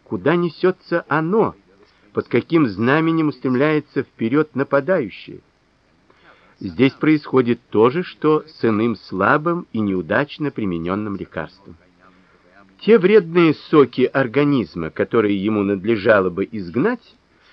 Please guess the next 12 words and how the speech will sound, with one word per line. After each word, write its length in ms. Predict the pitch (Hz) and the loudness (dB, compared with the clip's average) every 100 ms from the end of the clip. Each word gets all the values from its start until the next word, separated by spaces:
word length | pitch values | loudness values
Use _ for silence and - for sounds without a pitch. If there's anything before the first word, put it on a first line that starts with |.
| _ - | _ -8
оно 220 | 123 160 | 0 2
на 160 | 262 247 | 2 0
самом 440 | - 247 233 185 | 2 2 4 0
деле, 420 | 117 160 214 208 - | 2 2 2 -2 -4
столкнувшись 960 | - - 135 123 - 110 101 95 156 151 | -10 -4 2 2 2 -2 -2 -4 -8 -8
с 80 | - | -6
ним, 160 | 185 185 | -4 -2
только 400 | 185 185 - 190 | 0 0 0 0
разгорячило, 960 | 185 160 202 208 - 233 202 95 87 | -2 -4 -10 -10 -8 -4 -2 0 -4
усилило 600 | - 123 - 196 196 190 180 | -4 -8 -6 -8 -4 -2 -2
и 220 | - 156 | -2 -2
раздражило, 720 | 160 135 139 151 92 85 73 | -2 -4 -4 -4 -4 -8 -8